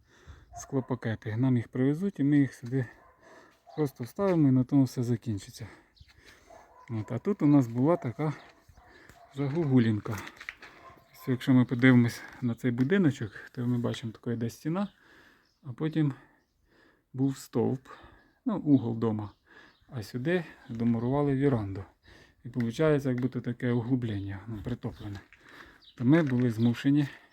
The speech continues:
щоб ми попали в один розмір. Оце, отуто і сюди. І щоб там у нас було так само симетрично отам і отам попало, щоб однакові конструкції, то ми муш-, змушені були,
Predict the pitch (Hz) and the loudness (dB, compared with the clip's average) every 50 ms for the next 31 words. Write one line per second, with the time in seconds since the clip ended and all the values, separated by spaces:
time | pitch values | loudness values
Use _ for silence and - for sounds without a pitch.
0 | - - - - 127 120 135 131 - - 123 - - 131 123 117 110 98 - - | -20 -20 -18 -6 0 2 2 2 2 0 -6 -4 -2 0 0 0 -2 -4 -6 -8
1 | 123 117 123 120 131 123 123 123 127 120 107 113 113 110 - - _ _ _ - | -4 -2 2 6 6 6 8 6 6 4 4 2 0 -2 -4 -10 _ _ _ -18
2 | - - - - _ _ _ _ _ _ _ _ _ _ _ _ - 120 113 - | -18 -18 -18 -20 _ _ _ _ _ _ _ _ _ _ _ _ -8 -8 -8 -4
3 | - 151 156 165 147 - 127 123 - - 120 - - 165 190 190 - - - - | -2 -2 0 0 -2 -4 -8 -10 -8 -8 -8 -2 0 0 0 0 -2 -6 -14 -18
4 | - _ _ _ _ _ - - - - - - - - - - _ _ _ _ | -18 _ _ _ _ _ -20 -20 -18 -16 -16 -16 -18 -20 -20 -20 _ _ _ _
5 | _ _ _ _ _ _ _ _ _ _ _ _ _ _ _ 131 123 - - 127 | _ _ _ _ _ _ _ _ _ _ _ _ _ _ _ -2 -2 -2 -2 -4
6 | 113 110 117 113 104 - - - - - - - 139 135 - 143 131 - - 143 | -2 0 0 0 0 -2 -8 -16 -20 -12 -4 -2 -2 -2 -2 -4 -6 -2 0 2
7 | 123 117 113 113 107 107 107 117 113 110 110 - - 113 - - - 117 110 107 | 4 4 4 2 0 -2 -2 -2 -2 -2 -4 -4 -8 -10 -10 -8 -6 -6 -4 -6
8 | 104 - - 117 117 113 - - 110 104 - - 113 110 - 117 - - - 180 | -6 -6 -4 -2 -2 -2 -4 -6 -10 -10 -8 -8 -10 -10 -10 -10 -12 -8 -6 -6
9 | 202 190 - _ _ _ _ _ _ _ _ _ - 117 110 - - 113 107 101 | -6 -6 -8 _ _ _ _ _ _ _ _ _ -10 -10 -8 -8 -8 -10 -12 -10
10 | - 113 - - 165 180 180 151 123 - _ _ _ _ - 123 117 120 117 117 | -12 -14 -8 -4 -2 0 0 -2 -2 -6 _ _ _ _ -12 -6 -4 -2 2 2
11 | 123 127 120 - - 107 - - 113 - - 202 196 - - 120 - - 123 135 | 4 2 2 0 -4 -10 -10 -12 -12 -12 -12 -14 -14 -12 -12 -14 -8 -4 -2 -2
12 | 175 190 160 165 175 - - - 151 127 131 165 170 - - - 151 143 147 160 | -2 -2 -2 -4 -4 -6 -10 -10 -6 -4 -2 -2 -4 -4 -8 -8 -8 -4 -2 0
13 | 160 151 147 143 139 143 143 139 | 0 0 0 0 -2 -2 -2 -4